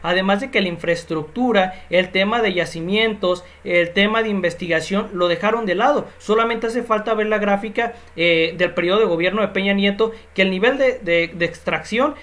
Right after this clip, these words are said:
pasó de estar en un punto relativamente, pues vamos a decir no bueno, pero que por lo menos estaba relativamente estable,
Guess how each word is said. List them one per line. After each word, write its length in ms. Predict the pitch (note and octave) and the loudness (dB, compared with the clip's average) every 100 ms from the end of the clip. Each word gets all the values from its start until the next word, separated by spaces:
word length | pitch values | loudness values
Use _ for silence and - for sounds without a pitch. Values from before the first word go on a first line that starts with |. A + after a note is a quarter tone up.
| - | -2
pasó 240 | F3+ F#3 B3+ | 0 4 4
de 60 | |
estar 220 | B3+ B3+ | 4 2
en 100 | A#3+ | 2
un 120 | B3 B3 | 2 0
punto 280 | B3+ B3 | 0 0
relativamente, 880 | G#3 F#3 F3+ A#3+ A#3 A#3+ - A#3+ A3+ - - | 0 0 0 -2 -2 -4 0 2 2 -4 -4
pues 160 | F3 F3+ | 0 2
vamos 240 | A#3 B3+ | 2 2
a 40 | |
decir 220 | G3+ A3 A#3 | 0 0 0
no 140 | A#3+ | 0
bueno, 400 | A3+ B3 A#3 G#3+ | 2 2 2 -2
pero 180 | F3+ E3+ | -2 -2
que 120 | E3+ | -2
por 120 | E3+ | -2
lo 100 | E3+ | -2
menos 260 | G3+ A#3 G3 | 0 -2 -4
estaba 300 | F#3 A3 G#3+ | 0 0 2
relativamente 500 | G3 F#3 A3 G#3+ A3 | 0 -2 -2 -2 -4
estable, 340 | - G#3 A3 | 0 0 0